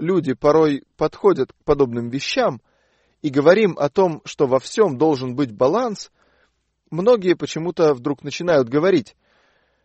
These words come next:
"Вот, Чак Смит сказал, что все это неправильно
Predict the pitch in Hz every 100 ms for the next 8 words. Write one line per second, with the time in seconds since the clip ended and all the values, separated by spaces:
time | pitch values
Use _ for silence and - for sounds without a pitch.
0 | _ _ _ _ - 202 175 - _ -
1 | 185 165 - 190 240 208 - 151 143 190
2 | 190 - - - 123 - 131 135 156 170
3 | 247 240 127 110 95